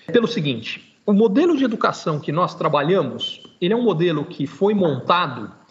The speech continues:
pra sociedade fabril, ele nasceu junto com a Revolução Industrial. Antes disso, só quem estudava era filho de nobre. Aí, quando vem a Revolução Industrial, a gente precisava preparar os operários pras fábricas.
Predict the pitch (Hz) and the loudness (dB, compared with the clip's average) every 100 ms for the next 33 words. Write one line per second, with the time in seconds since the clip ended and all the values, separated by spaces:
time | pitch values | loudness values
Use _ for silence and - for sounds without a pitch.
0 | _ - 190 190 202 202 175 185 - - | _ 4 4 4 -2 0 2 0 2 0
1 | 127 147 131 131 165 185 - - 240 190 | 2 0 0 0 2 0 -2 0 2 4
2 | 170 214 - 208 - 190 190 190 165 165 | 4 2 0 -4 0 2 4 4 2 2
3 | 165 165 175 165 160 - 131 101 110 233 | 0 0 0 0 0 0 0 0 0 2
4 | 320 208 143 190 190 - - - - - | 2 2 2 0 -2 -6 -14 -18 -20 -20
5 | - - 285 277 254 220 - 165 185 196 | -8 0 0 0 -2 -2 -2 -2 0 2
6 | 190 - 196 175 180 135 92 87 - - | 0 0 -2 0 0 0 -2 -6 -12 -20
7 | _ _ - 240 320 359 349 165 180 147 | _ _ -2 0 2 2 2 2 2 0
8 | 127 135 143 131 123 143 156 - 151 135 | -4 -2 0 0 0 0 0 0 -2 -2
9 | - 131 175 123 - - 143 180 - 202 | -2 0 2 0 -4 -10 -4 -4 -4 -2
10 | 180 190 175 220 226 196 190 202 196 190 | 2 2 2 0 2 2 2 2 0 2
11 | 180 185 180 175 160 - - - - - | 2 2 0 -2 -2 0 -2 -4 -16 -18